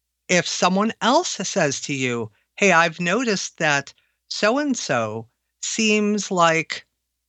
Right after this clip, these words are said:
you know, they just never want to interact anymore," take that as a serious indicator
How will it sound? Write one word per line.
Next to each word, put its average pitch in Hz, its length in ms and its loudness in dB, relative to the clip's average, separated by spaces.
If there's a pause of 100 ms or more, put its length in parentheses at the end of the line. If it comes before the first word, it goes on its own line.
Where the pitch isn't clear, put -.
(140)
you 190 100 2
know, 214 180 4
they 202 160 2
just 233 220 -2
never 240 220 2
want 208 240 2
to - 80 -6
interact 180 520 2
anymore," 127 680 -2 (720)
take 208 300 -2
that 180 440 2 (140)
as 156 180 -2
a 160 80 -2
serious 190 680 -2
indicator 123 840 0